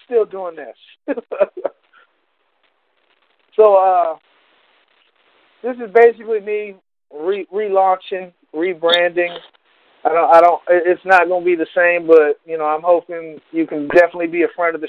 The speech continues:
show and you can be on, you know, more often because you're always fun to talk to. And, uh, I, I, I think a lot of a lot of ways, it, it, it's,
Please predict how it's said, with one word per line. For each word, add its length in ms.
show 240
and 100
you 80
can 140
be 120
on, 340
you 100
know, 320
more 260
often 440
because 340
you're 220
always 280
fun 180
to 80
talk 400
to. 260
And, 260
uh, 400
I, 120
I, 480
I 100
think 220
a 60
lot 220
of 60
a 40
lot 220
of 60
ways, 360
it, 60
it, 380
it's, 100